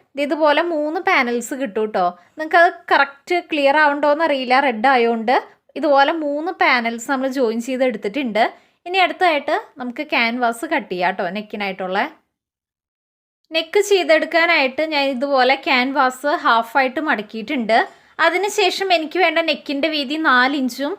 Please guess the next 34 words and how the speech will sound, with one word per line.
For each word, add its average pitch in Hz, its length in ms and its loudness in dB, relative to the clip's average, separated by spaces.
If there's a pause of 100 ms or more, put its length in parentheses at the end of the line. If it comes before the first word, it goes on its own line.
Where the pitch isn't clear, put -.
(380)
അതുപോലെ 339 420 4
തന്നെ 349 140 0 (100)
നെക്ക് 302 300 -2
ഇറക്കം 311 320 0 (180)
അഞ്ചര 277 440 -2
ഇഞ്ചും 269 300 -6
ഞാൻ 285 180 2
മാർക്ക് 233 320 0
ചെയ്തിട്ട് 233 320 -4 (100)
ഒരു 262 180 0
ബോക്സ് 233 380 -2
വരച്ചിട്ടുണ്ട്. 226 640 -2 (400)
അപ്പോൾ 370 160 -2
ഇത് 415 80 -2 (100)
ഫ്രണ്ട് 320 320 2
നെക്കിൻ്റെ 311 440 -2
അളവുകളാണ് 240 640 2
ട്ടോ. 226 120 2 (300)
അപ്പോൾ 381 180 -4
നിങ്ങൾക്ക് 349 260 0
ഇഷ്ടമുള്ള 330 360 0
നെക്കിൻ്റെ 302 380 -4
വീതിയും 285 340 -4
ഇറക്കവും 254 360 -2
കൊടുക്കാം. 226 340 2 (380)
ഇനി 440 140 0 (200)
ഇതിൽ 370 240 2
എനിക്ക് 330 280 -2
വേണ്ട 311 240 0
നെക്കിൻ്റെ 277 340 -2 (100)
ഷേപ്പ് 285 340 -4
ഞാൻ 294 180 0
മാർക്ക് 226 280 -2
ചെയ്യാണ് 202 300 -2